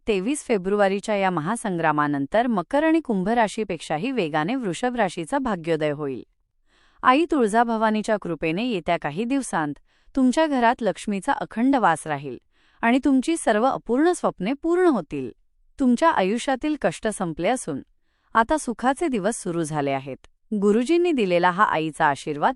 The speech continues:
तुमच्यासाठी संरक्षक कवच ठरेल. ज्यांनी या पाचही भागांतील रहस्यांवर श्रद्धा ठेवली, त्यांचे आयुष्य आता सोन्यासारखे चकाकणार आहे. माता तुळजाभवानी तुमचं कल्याण करो. माता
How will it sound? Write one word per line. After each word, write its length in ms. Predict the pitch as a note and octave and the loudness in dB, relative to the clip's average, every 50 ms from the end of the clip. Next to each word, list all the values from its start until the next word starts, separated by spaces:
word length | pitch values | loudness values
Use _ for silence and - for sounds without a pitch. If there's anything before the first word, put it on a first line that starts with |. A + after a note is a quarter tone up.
| - - | -2 -4
तुमच्यासाठी 640 | A3 F#3+ F3+ - B3 C4 - - G3 - C4 D4+ | -4 -4 -2 -2 -2 -2 -2 -4 -4 -4 -4 -6
संरक्षक 580 | D4 - G#3+ F3 E3 F3+ A3 - - - C#4 C4 - | -4 -2 -4 -4 -2 -4 -4 -6 -4 -6 -6 -6 -2
कवच 340 | - F#3+ D#3+ E3 A#3 - - - | -2 -2 0 0 -2 -4 -6 -8
ठरेल. 340 | - F#3+ D#3+ D3 C3 A#2 - - _ _ _ _ _ _ _ _ _ _ _ _ _ _ _ _ _ _ - | -6 -4 -4 -4 -6 -8 -10 -14 _ _ _ _ _ _ _ _ _ _ _ _ _ _ _ _ _ _ -6
ज्यांनी 340 | A#3+ B3 B3+ B3+ C#4 D#4 E4+ | 2 4 4 6 6 6 4
या 100 | F4+ F4+ | 4 4
पाचही 460 | - - C#4+ A3 - - G3+ A3+ C#4+ | 4 4 4 4 2 0 -4 -4 -2
भागांतील 540 | C4+ B3+ A#3+ G#3+ A3+ G#3+ A3 G#3 C#4+ C#4+ B3 | -2 -2 -2 0 0 -2 0 0 -2 0 0
रहस्यांवर 580 | G#3 F3 F3+ F3+ - - G3+ F#3+ F#3+ F#3+ A#3 B3 | 0 -2 -2 -4 -4 -4 -4 -2 -2 -2 -4 -4
श्रद्धा 380 | - - F#3+ E3+ D3+ - D#3+ D#3 | -2 0 0 0 0 -2 -6 -6
ठेवली, 380 | - D#3+ D#3 D3+ F#3+ A3 E3 - - _ _ _ _ _ _ _ | -4 -4 -4 -4 -4 -6 -8 -8 -12 _ _ _ _ _ _ _
त्यांचे 280 | C4+ C4 C4 B3+ - D4 | 2 2 2 2 2 0
आयुष्य 460 | - G3 F#3 F#3+ A#3+ A#3 - - D4+ | 0 2 0 0 0 -2 -2 2 2
आता 240 | B3 G#3+ - D4 D#4 | 2 2 2 -2 -4
सोन्यासारखे 680 | - - A3 F3+ F3 G#3+ C4+ - B3+ G3+ F3+ - D#4+ | -2 -4 -4 -2 -2 -4 -2 -2 -2 -4 -2 -4 -8
चकाकणार 580 | - - C#4+ A#3+ - F3 - - D#3 D3+ D3+ D3 | -4 -4 -4 0 0 0 0 2 0 0 0 0
आहे. 260 | C#3+ C#3 D3+ C3+ A2+ - _ _ _ _ _ _ _ _ _ _ A3+ | -2 -4 -8 -12 -12 -14 _ _ _ _ _ _ _ _ _ _ 4
माता 300 | G#3+ G#3 G3+ - C#4 D4+ C#4+ C#4+ | 4 4 4 4 0 -2 0 0
तुळजाभवानी 720 | A3+ F3+ E3 F3 A3+ B3 A#3+ A#3 A3 A3 A3 A3 C4 D4+ C#4+ | -2 -2 0 0 0 0 0 -2 -2 0 0 0 0 -2 -2
तुमचं 280 | C4+ A3 G3 - - - - | -2 -4 -2 -2 -4 -4 0
कल्याण 380 | B3 G3+ E3+ D#3+ D#3 D3+ D#3 D3 | 0 0 2 2 0 0 0 -2
करो. 280 | - D3+ C#3 C3+ A2+ - - _ _ _ _ _ _ _ _ _ _ _ _ _ _ _ _ _ _ _ | -4 -6 -8 -8 -10 -12 -16 _ _ _ _ _ _ _ _ _ _ _ _ _ _ _ _ _ _ _
माता 340 | B3+ B3 B3 C4 C4 - F4 | 2 4 4 4 6 2 0